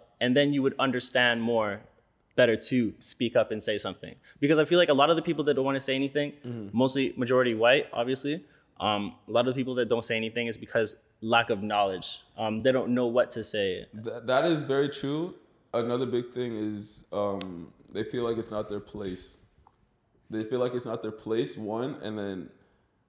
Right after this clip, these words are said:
Speaker 2: they feel like they, this, this is, this is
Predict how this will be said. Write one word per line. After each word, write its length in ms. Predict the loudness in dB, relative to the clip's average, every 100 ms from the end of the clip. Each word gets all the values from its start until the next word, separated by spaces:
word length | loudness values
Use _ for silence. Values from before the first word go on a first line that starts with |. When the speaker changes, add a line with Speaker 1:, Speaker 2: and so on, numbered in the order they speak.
| _ -8
Speaker 2:
they 180 | -6
feel 760 | -6 -6 -2 0 0 -2 -4 -8 -18 _ _ _ _
like 220 | -8 -6 -2
they, 220 | -2 -2 -8 -20 _ _ _ _ -6
this, 240 | -2 -2
this 240 | -2 -4 -4
is, 240 | -8 -6
this 180 | -6 -4
is 120 | -6